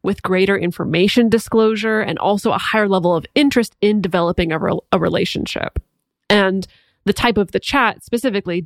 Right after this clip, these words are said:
didn't impact participants' confidence in the accuracy of their responses.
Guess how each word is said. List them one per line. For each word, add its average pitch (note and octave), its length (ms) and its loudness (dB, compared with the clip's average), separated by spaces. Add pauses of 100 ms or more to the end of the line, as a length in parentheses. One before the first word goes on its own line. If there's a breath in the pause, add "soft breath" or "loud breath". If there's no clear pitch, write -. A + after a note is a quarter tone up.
didn't G3 300 0
impact F#3 400 -2
participants' - 520 -6
confidence G3 540 0
in F#3+ 160 0
the - 120 -6
accuracy F#3 560 -2
of E3+ 100 -2
their - 160 0
responses. - 800 -2